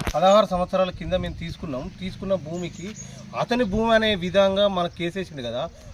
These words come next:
ఆయన వేసిన బౌండరీస్ కూడా తప్పేసిండు. అల్లొకటి ఆయన వేసింది ఎకరా పద్దెనిమిది గుంటల మీద మనకు, మన మీద కోర్టు నుంచి నోటీస్ వచ్చింది. మాకు ఉన్నది అక్కడ ఎకరా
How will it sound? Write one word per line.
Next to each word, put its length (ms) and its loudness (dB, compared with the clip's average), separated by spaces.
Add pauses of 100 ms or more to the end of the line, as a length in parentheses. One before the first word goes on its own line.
(100)
ఆయన 220 0
వేసిన 280 0 (100)
బౌండరీస్ 460 -2 (100)
కూడా 120 -6 (120)
తప్పేసిండు. 560 -6 (520)
అల్లొకటి 420 0 (380)
ఆయన 160 2 (120)
వేసింది 340 0
ఎకరా 200 4 (100)
పద్దెనిమిది 460 0
గుంటల 280 -2
మీద 100 -2 (220)
మనకు, 360 -6
మన 140 -6
మీద 180 -8
కోర్టు 240 -12
నుంచి 240 -14
నోటీస్ 260 -10
వచ్చింది. 260 -18 (400)
మాకు 240 2
ఉన్నది 260 2
అక్కడ 180 -2 (500)
ఎకరా 260 2